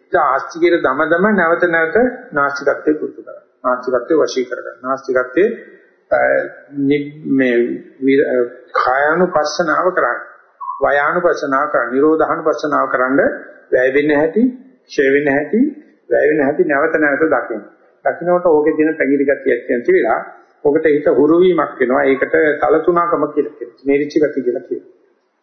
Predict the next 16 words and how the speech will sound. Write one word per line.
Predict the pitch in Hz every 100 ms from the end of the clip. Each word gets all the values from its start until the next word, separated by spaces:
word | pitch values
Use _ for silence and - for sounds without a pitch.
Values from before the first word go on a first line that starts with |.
| _ _ _ _ _ _ _ _ _ _ _ 220 -
දැන් | 156 151
මම | 147
හිතන්නේ | 139 147 139
අපි | 139 131 - - _ _ _ _ _ _ _ _ _ _
බලාපොරොත්තු | - 127 127 127 127 -
වෙච්ච, | 127 - 135 135 - - _ _ _ 160
අ, | 135 131
කාලයයි, | 131 131 131 135 185 - - - _ _ _
ඒ | 139
වගේම | 135 127 127 123
ප්‍රශ්නයි | 127 123 - 131 143
නිමයි. | 127 123 131 - - _ _ _ _
ඒ | 135
නිසා | 135 131 135
අපි | 123 135 131 -
මෙතනින් | 139 127 131